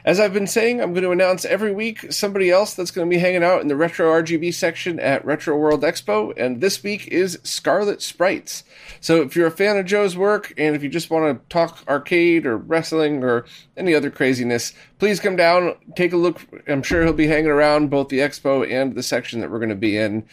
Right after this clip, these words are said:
and I can't wait to see as many of you there as possible. But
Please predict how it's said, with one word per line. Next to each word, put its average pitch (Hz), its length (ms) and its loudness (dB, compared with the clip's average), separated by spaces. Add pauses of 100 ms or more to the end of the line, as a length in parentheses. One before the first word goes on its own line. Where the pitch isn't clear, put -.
(240)
and 107 160 -2
I 107 60 0
can't 131 260 0
wait 127 140 0
to 110 80 -12
see 110 320 0
as - 180 -10
many 104 220 -2
of 101 140 -2
you 95 80 -4
there 92 220 0
as 87 100 -8
possible. - 580 -6
But - 260 -6